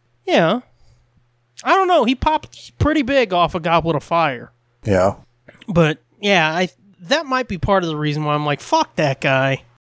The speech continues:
Speaker 1: Yeah, well, Matt Reeves, he came, he was in with, uh, J J, I think.
Speaker 2: Yeah. Oh, that's the other thing is, um, I, I remembered this after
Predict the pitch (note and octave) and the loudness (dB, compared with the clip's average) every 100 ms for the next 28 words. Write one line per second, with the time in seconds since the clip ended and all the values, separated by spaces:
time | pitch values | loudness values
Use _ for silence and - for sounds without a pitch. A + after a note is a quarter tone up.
0 | _ _ _ _ _ _ - - G#3 G3+ | _ _ _ _ _ _ -20 -10 -6 -4
1 | G#3 - G3+ G3+ G3 G3 C4 F4+ A#3 C4 | -4 -8 -10 -10 -2 0 0 0 -2 -2
2 | F#3+ C3+ _ - _ _ _ - F#3+ A#3+ | -2 -6 _ -20 _ _ _ -16 -4 2
3 | D4+ - - D#4+ D4+ C4+ A#3 D4 D#4+ B3+ | 2 0 -6 -6 -8 -10 -2 0 0 -4
4 | A3 A#3 A#3+ B3 G#3+ F3+ F#3 D#3+ - E3+ | -8 0 2 2 0 0 0 0 -2 -2
5 | D#3 C#3 _ _ _ _ _ - E3 F3+ | -2 -4 _ _ _ _ _ -10 2 4
6 | A3+ F3 D#3+ D3 C#3+ - D3+ C3+ C3 - | 4 2 2 2 -2 -4 -6 -6 -8 -14
7 | - - - _ _ _ - _ _ - | -16 -18 -20 _ _ _ -20 _ _ -2
8 | G2 F#2+ - F3 C3 D3+ - B2 D#3+ C#3 | 0 0 4 4 4 2 0 2 2 0
9 | G#2 F#2+ F#2 E2+ F#2 F2 F#2 - _ - | -2 -4 -6 -4 -4 -6 -8 -14 _ 2
10 | B2+ A#2+ A2+ A2+ A#2 B2+ G#2 F2+ F#2 - | 4 4 4 2 0 0 -2 -2 -4 -4
11 | - A2+ G2 - F#2 F2+ E2 | -4 -4 -6 -4 -6 -6 -8